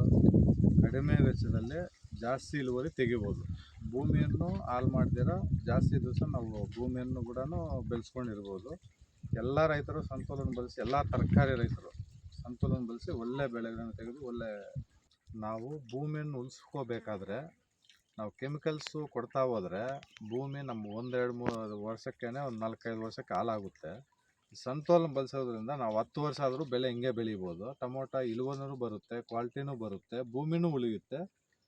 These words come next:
ನಮ್ಮ ಈ ಕೆಮಿಕಲ್ಸ್ ಖರ್ಚುನೂ ಕಮ್ಮಿ ಆಗುತ್ತೆ.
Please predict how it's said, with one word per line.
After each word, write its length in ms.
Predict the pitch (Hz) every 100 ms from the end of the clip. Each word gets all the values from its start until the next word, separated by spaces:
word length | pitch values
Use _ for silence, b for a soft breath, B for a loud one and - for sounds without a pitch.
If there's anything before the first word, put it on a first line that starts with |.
| _
ನಮ್ಮ 220 | 127 131 127 120
ಈ 120 | 120 117
ಕೆಮಿಕಲ್ಸ್ 520 | 156 165 165 175 -
ಖರ್ಚುನೂ 460 | 156 151 175 180
ಕಮ್ಮಿ 260 | 175 147 131
ಆಗುತ್ತೆ. 400 | 107 90 - -